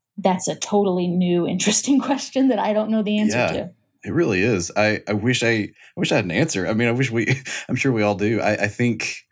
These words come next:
Speaker 2: you know, we've all talked about it and we all kind of, y-, the, the frequent, uh, the sentiment is that success is something totally,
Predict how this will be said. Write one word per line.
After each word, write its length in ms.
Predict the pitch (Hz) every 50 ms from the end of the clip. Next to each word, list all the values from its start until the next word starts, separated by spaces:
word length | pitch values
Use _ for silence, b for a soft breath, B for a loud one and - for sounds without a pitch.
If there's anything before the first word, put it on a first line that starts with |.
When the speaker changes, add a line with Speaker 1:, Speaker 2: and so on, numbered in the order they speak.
| b b b b b
Speaker 2:
you 80 | - 123
know, 80 | 113
we've 220 | 107 131 156 135 127
all 160 | 110 95 87
talked 320 | - - 90 90 90 -
about 260 | 87 80 90 92 92
it 140 | 92 92 80
and 160 | 92 95 98
we 160 | 95 101 98 95
all 160 | 92 90 90
kind 180 | 92 92 90
of, 380 | 90 85 82 - - - - - - - - - - - - -
y-, 200 | - 101 90 - -
the, 380 | - 73 82 101 101 98 92 82
the 100 | 92 104
frequent, 600 | 92 - 110 107 101 101 - 98 92 87 - - 92
uh, 380 | 87 85 85 82 82 82 80 82 - b b b b b b b b b b b b b b b b b b b
the 100 | 110 113
sentiment 460 | 110 - 127 113 107 107 107 101 95
is 160 | 98 92 92
that 200 | 87 98 95 -
success 640 | - - - - 101 - - - 101 95 92 - -
is 180 | 92 82 82
something 380 | - - 101 87 - - 87 85
totally, 360 | 80 - 98 90 80 87 82